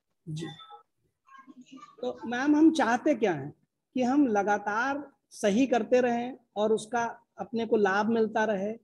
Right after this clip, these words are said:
हम सुखी होते रहें, ये चाहते हैं, या कभी-कभी, अ, सुखी हो जाएं, कभी-कभी दुख भी चलेगा, क्या लगता है?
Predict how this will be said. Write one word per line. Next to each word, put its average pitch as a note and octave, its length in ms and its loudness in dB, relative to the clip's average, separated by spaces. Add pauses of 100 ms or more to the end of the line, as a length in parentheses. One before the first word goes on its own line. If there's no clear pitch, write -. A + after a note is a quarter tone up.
(160)
हम F#3+ 120 2
सुखी G3 260 -4
होते G#3 320 2
रहें, G#3+ 340 -4 (340)
ये A#3 200 6
चाहते A#3 400 0
हैं, C4 340 -4 (320)
या B3+ 180 4
कभी-कभी, C4+ 760 2 (440)
अ, G#2 220 0 (1400)
सुखी B3 300 0
हो A#3+ 160 4
जाएं, A#3 300 0
कभी-कभी A#3 420 0
दुख F#3+ 280 0
भी F#3+ 140 4
चलेगा, D3+ 460 0 (160)
क्या F3 140 2
लगता C#3 300 -6
है? B2 80 -14